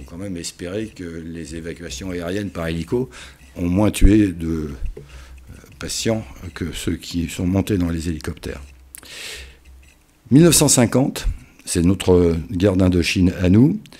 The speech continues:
euh, une véritable héroïne qui est, euh, le capitaine Valé-, Va-, Valérie André, médecin capitaine, neurochirurgienne, euh, mais qui, elle, monte dans les hélicoptères, euh, spécialisée, euh,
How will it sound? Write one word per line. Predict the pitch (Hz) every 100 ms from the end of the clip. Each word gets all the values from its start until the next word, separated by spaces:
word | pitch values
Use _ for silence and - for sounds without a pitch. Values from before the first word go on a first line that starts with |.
| - - - -
euh, | 95 92 90 85 76 - - - -
une | 107
véritable | 110 120 120 113
héroïne | 113 104 110 147
qui | 139
est, | 98
euh, | 95 87
le | 87
capitaine | 104 95 - 104
Valé-, | 98 98 95
Va-, | 90 90 -
Valérie | 95 95 104 95
André, | 85 87 123 131 - - - -
médecin | 110 107 123
capitaine, | 113 101 101 101 131 165 - _ 101
neurochirurgienne, | 120 151 147 127 101 87 90 107 - _ _ _ - _ _ _ _ _ - 135 - - - - - -
euh, | 87 92
mais | 98
qui, | 120
elle, | 120
monte | 110 101
dans | 92
les | 87 85
hélicoptères, | 85 92 87 85 90 - 131 113 - - - - - - -
euh, | 92 90 87 82 78 69
spécialisée, | - - 170 - 147 127 117 110 113 104
euh, | 87 80